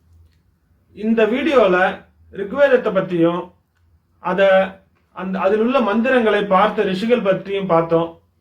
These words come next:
அப்புறம் ரிக்வேதத்தை பத்தி நாம ஏன் தெரிஞ்சுக்கணும் அப்படிங்கிறத பத்தியும் பார்த்தோம். இது உங்களுக்கு ரொம்ப யூஸ்ஃபுல்லா ஃபீல் பண்ணீங்கன்னா உங்க friends and ரிலேட்டிவ்ஸ்க்கு அனுப்பிச்சு வைங்க.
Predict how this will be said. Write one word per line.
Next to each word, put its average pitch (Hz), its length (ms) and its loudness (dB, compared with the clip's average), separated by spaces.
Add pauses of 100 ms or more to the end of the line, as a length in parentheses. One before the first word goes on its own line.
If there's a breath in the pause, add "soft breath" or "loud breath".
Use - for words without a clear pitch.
(140)
அப்புறம் 185 640 -4 (200)
ரிக்வேதத்தை 254 480 2
பத்தி 190 200 -4
நாம 190 260 -2
ஏன் 208 280 -2
தெரிஞ்சுக்கணும் 185 760 -4
அப்படிங்கிறத 170 500 0
பத்தியும் 170 300 -2
பார்த்தோம். 165 480 -2 (960)
இது 190 220 -2
உங்களுக்கு 185 300 0
ரொம்ப 220 220 0
யூஸ்ஃபுல்லா 233 680 0
ஃபீல் 214 240 -6
பண்ணீங்கன்னா 180 560 -4
உங்க 170 200 0
friends 190 340 -4
and 220 120 -2
ரிலேட்டிவ்ஸ்க்கு 185 480 -2
அனுப்பிச்சு 175 420 -2
வைங்க. 160 400 -2